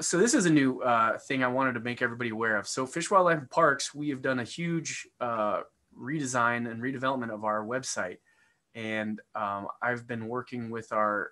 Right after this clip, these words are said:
webmaster and, and a couple other staff, uh, in Helena to get that,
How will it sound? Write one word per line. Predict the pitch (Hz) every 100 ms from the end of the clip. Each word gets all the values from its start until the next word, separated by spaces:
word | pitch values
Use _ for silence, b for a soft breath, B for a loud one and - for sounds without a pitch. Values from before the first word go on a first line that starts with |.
| 117
webmaster | 127 127 127 127 127 - 131 123 110
and, | 101 _ 113
and | 107
a |
couple | - 123 131
other | 123
staff, | 123 - 123 123 120 - b b b b _ -
uh, | 107 104 101 - _
in | 135 117
Helena | 104 131 143 147 143 - -
to | - 123 117 110 - b b b b -
get | 156 -
that, | 147 139 -